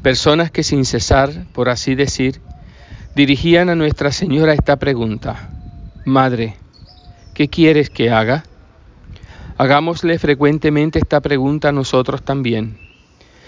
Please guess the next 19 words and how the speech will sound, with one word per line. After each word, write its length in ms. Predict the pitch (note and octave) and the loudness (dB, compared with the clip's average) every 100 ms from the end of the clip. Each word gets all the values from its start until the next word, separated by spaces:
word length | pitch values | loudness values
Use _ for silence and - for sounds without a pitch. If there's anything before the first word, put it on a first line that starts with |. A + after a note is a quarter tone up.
| - - | -10 -4
Escuchemos 560 | C3 D3 - F3+ G3+ | 2 2 2 0 -2
con 180 | - F#3 | 2 2
sencillez 640 | E3 E3 D3+ D3 C3+ D3+ - | 2 -2 -2 -2 0 0 2
y 80 | |
lealtad 540 | D#3+ C#3 B2+ B2 C#3+ E3+ - | 2 2 2 0 0 0 -6
su 220 | - C#3 | -4 -2
respuesta 720 | B2+ - - E3 - A2+ A2 - - - - - - - - | -2 -4 -2 -2 -4 -8 -10 -14 -20 -20 -20 -20 -20 -16 -6
y 120 | C3 | -2
tratemos 540 | B2 A2+ C#3 D#3+ D#3 | 0 2 2 2 -2
sobre 300 | D3+ C3+ B2+ | 0 0 -2
todo 320 | A#2+ C#3 D#3+ | 2 4 4
de 120 | C#3+ B2+ | 4 2
ponerla 420 | B2 A#2+ C3+ C#3+ | 2 2 2 2
en 100 | C3+ | 2
práctica 560 | C3 D3+ - E3 E3+ | 2 0 -2 -4 -2
con 240 | D#3+ C3 A#2+ | 0 -2 -2
fidelidad 640 | - A#2 A2+ A2 A2 A2+ | -2 0 0 0 0 0
y 60 | B2+ | 0
valentía. 720 | B2 A#2+ A#2+ A#2+ A#2 G#2+ | 0 0 -2 -4 -4 -4